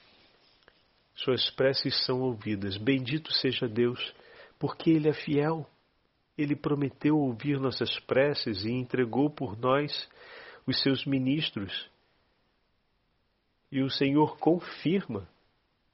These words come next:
que ouve a oração de seus ministros, que olha a necessidade de seus corações, mas que também ouve tudo aquilo que eles levam e apresentam até ele. Afinal,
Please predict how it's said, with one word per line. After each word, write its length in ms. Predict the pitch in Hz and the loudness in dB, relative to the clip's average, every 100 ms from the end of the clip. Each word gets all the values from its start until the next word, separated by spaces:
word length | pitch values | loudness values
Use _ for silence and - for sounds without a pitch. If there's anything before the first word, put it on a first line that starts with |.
| _ | _
que 220 | 131 - _ | -8 -8 _
ouve 400 | 135 180 226 147 | 4 4 4 0
a 60 | 117 | 0
oração 560 | 120 113 - - 135 | 2 0 -2 -2 -2
de 80 | 120 | -4
seus 300 | 117 120 107 | -4 -4 -4
ministros, 640 | 113 113 143 - 113 - - _ _ - - - | -4 -2 -4 -4 -10 -14 -18 _ _ -20 -20 -16
que 140 | - - - _ | -4 -4 -4 _
olha 400 | 147 180 240 180 | 6 6 6 4
a 60 | 123 | 2
necessidade 840 | 117 - 113 - 110 117 120 113 | 0 -2 -4 -2 2 4 2 -4
de 140 | 107 | -8
seus 240 | - 120 107 | -4 -4 -4
corações, 800 | - 113 104 - 113 135 - - _ _ _ _ _ | -4 -4 -4 -4 -4 -4 -8 -12 _ _ _ _ _
mas 160 | 120 - | -10 -10
que 100 | 113 | -8
também 440 | - 120 113 135 | -6 -2 0 0
ouve 360 | 127 143 139 127 | 0 0 -2 -6
tudo 260 | - 135 | -6 -4
aquilo 380 | 131 - 151 160 | -4 -4 -4 -4
que 180 | 156 - 127 135 | -6 -4 0 2
eles 400 | 151 139 - - _ _ _ _ _ _ _ _ _ _ _ _ | 0 -4 -8 -12 _ _ _ _ _ _ _ _ _ _ _ _
levam 640 | 123 117 131 160 175 123 113 | -4 2 4 4 2 -2 -2
e 60 | |
apresentam 800 | 117 - 123 107 101 156 202 120 | -2 -2 -4 -2 0 0 0 -2
até 280 | 107 - 110 | -2 -2 -2
ele. 220 | 104 95 | 0 0
Afinal, 500 | 95 - 127 117 185 | -2 -4 -2 -2 -4